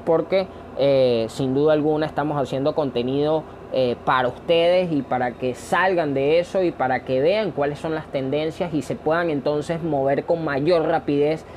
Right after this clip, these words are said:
para este, para este dos mil veinte y poder sortear el tema del covid diecinueve. Aquí les dejamos las cuatro tendencias comerciales que surgen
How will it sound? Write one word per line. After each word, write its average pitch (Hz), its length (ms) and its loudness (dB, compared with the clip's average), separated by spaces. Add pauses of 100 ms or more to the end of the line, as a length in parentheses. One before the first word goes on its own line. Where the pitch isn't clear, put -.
(280)
para 127 260 4
este, 127 1000 2 (340)
para 131 180 2
este 139 220 0
dos 147 120 2
mil 143 200 0
veinte 175 340 2
y 160 80 2
poder 127 340 2
sortear 135 560 0
el 127 180 0
tema 127 340 -2
del 123 160 -2
covid 113 280 -2
diecinueve. 110 460 -4
Aquí 123 220 -2
les 190 120 4
dejamos 175 400 2
las 156 120 0
cuatro 185 260 2
tendencias 170 420 0
comerciales 180 520 0
que 175 160 2
surgen 185 480 2